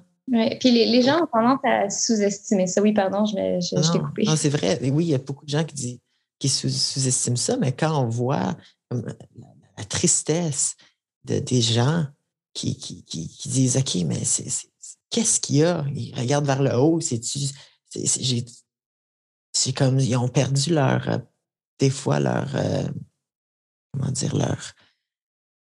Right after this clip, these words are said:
Speaker 2: pas leur passion, mais leur, euh, leur raison de, de vivre, leur raison d'être.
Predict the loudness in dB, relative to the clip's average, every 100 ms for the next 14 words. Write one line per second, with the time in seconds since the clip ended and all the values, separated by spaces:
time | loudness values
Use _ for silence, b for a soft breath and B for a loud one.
0 | _ _ -2 2 2 -2 -2 0 2 2
1 | 4 6 6 4 2 0 0 0 -2 -4
2 | -2 0 -2 -8 -18 _ _ _ -2 2
3 | 2 2 2 2 2 2 -2 0 0 0
4 | 0 -2 -8 _ -12 -10 -8 -2 0 2
5 | 2 2 2 0 -4